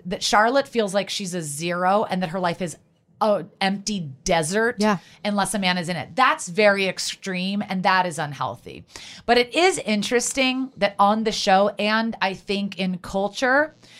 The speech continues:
Speaker 1: the idea of needing or wanting a relationship is like Charlotte. It's dorky, it's considered pathetic and backwards.
Speaker 2: Yeah.
Speaker 1: And not needing a man is cool, like Samantha.
Speaker 2: Yeah,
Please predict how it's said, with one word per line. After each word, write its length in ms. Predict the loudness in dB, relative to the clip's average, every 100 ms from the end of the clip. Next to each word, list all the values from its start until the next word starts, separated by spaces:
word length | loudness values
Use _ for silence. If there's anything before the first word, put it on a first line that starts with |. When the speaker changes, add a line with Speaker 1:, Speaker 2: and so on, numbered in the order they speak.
| -20 -20 _ _
Speaker 1:
the 160 | 0 2
idea 440 | 2 0 4 4 4
of 140 | 0
needing 500 | -2 -2 -2 -2 0
or 160 | 0 0
wanting 400 | 0 0 -2 -4
a 60 |
relationship 760 | -4 -4 -4 -6 -4 0 -2 -2
is 160 | -8 -4
like 200 | -2 -2
Charlotte. 360 | 0 2 2 -6
It's 200 | -10 -8
dorky, 500 | 0 2 2 -2 -4
it's 180 | -4 -6
considered 540 | -8 -4 -4 -4 -6
pathetic 640 | -8 -2 0 2 0 -2 -6
and 160 | -2
backwards. 640 | 0 0 0 -2 -2 -4 -14 -20 -6
Speaker 2:
Yeah. 220 | 0 2
Speaker 1:
And 200 | 4 4 4
not 260 | 4 4
needing 240 | 0 0 0
a 80 |
man 300 | 2 2 2
is 200 | -2 -8
cool, 380 | -8 -4 0 0
like 180 | -2 -4
Samantha. 440 | -4 0 4 6 6
Speaker 2:
Yeah, 380 | 6 4 2